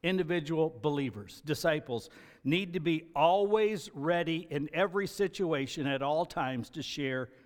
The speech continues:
Jesus. In a world of war, it is the only thing that can bring peace. In a world of hate,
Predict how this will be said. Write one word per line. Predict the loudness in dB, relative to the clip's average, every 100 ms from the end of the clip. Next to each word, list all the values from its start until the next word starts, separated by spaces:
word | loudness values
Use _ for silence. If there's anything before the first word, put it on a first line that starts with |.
| _ -10
Jesus. | -4 -4 -4 -14 -16 -18 _ _ _ _
In | 0
a | 2
world | 4 4 4
of | 0
war, | 0 4 4 4
it | 2
is | 0 2
the | 2
only | 2 0
thing | -2 0 0
that | 0 -2
can | 0
bring | 2 0 0
peace. | -4 -4 -4 -4
In | -2
a |
world | 0 2 2
of | 0 0
hate, | 2 2 0